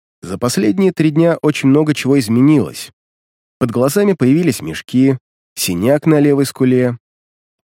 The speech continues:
Это она не удержалась на бревне и упала. Хорошо, что не сломала кость и ударилась по касательной. Но синяк виднелся не только на лице, но и на плече. А ещё сбиты в кровь колени и локти. На ладонях ссадины,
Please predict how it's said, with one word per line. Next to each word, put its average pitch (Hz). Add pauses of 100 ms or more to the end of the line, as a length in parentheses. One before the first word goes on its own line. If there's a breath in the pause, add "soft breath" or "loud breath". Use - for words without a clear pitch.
Это 190
она 190
не 180
удержалась 156
на 139
бревне 113
и 139
упала. 151 (380)
Хорошо, 117
что 127
не 127
сломала 117
кость - (380)
и 110
ударилась 170
по 151
касательной. 110 (400)
Но 120
синяк 190
виднелся 165
не 156
только 165
на 101
лице, 156 (240)
но 101
и 127
на 147
плече. 82 (840)
А 90
ещё 98
сбиты 120
в -
кровь 117
колени 110 (200)
и 104
локти. 131 (680)
На 104
ладонях 202
ссадины, 131